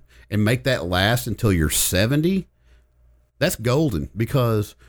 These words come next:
once you hit seventy, you're, you know, or once you hit fifty and six, every year your premium would go up because of your age. And the great thing about the, most of the plans I sell, they,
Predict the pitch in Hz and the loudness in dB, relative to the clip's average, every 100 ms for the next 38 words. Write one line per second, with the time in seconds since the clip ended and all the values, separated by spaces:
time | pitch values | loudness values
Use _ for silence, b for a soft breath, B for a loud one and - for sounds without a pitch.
0 | b 117 147 170 156 147 - - 131 147 | b -2 0 0 0 0 -2 0 0 2
1 | 170 165 165 - 123 131 - _ - - | 2 0 0 -2 0 0 -2 _ -20 -4
2 | 123 117 110 107 90 - B - 151 175 | 0 2 0 0 -2 -2 B -2 -2 0
3 | 151 135 113 - - 139 143 160 131 - | 2 2 0 -6 -2 0 2 2 2 0
4 | 151 - 127 185 202 160 151 143 98 98 | -4 -2 -2 0 2 2 4 2 0 -2
5 | 110 127 131 113 101 104 104 104 95 - | 0 2 2 2 0 0 2 2 0 0
6 | 98 87 80 78 73 69 - B B B | 2 2 4 4 2 0 -8 B B B
7 | 104 98 123 143 135 127 117 107 107 113 | 0 2 2 2 0 0 0 -2 0 0
8 | - 110 113 104 104 92 104 101 95 90 | 0 0 2 2 0 0 2 2 0 -2
9 | 104 | -2